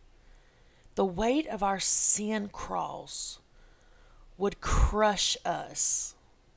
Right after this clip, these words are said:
But He carried this burden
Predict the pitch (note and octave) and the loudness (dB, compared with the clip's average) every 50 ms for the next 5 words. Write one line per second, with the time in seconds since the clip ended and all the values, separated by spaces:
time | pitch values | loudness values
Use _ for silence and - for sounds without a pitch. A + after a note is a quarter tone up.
0 | _ _ _ - _ - - - - - - - - - - _ - _ - - | _ _ _ -20 _ -20 -20 -20 -20 -20 -20 -20 -20 -20 -20 _ -20 _ -20 -20
1 | - _ _ - - - - - - - - - - - - - - - - G#3+ | -20 _ _ -20 -20 -20 -20 -20 -20 -20 -20 -20 -20 -20 -20 -20 -18 -6 -4 -4
2 | G#3 F#3 G3 A3+ - - - - - - A#3+ A#3+ A#3+ B3 A#3+ A#3+ A#3+ A#3+ - - | -4 -2 -4 -8 -8 -8 -12 -10 -4 0 2 2 4 4 2 2 0 -4 -8 -12
3 | - - - - F3 G#3 G3+ F3+ - - - - - - - - G#3 G3 G3 F#3+ | -20 -20 -16 -4 -2 -2 0 2 0 0 -2 -4 -12 -16 -4 0 2 2 2 2
4 | F#3 F3+ F3+ F3+ F#3 F3+ F3+ | 0 -2 -4 -6 -6 -6 -10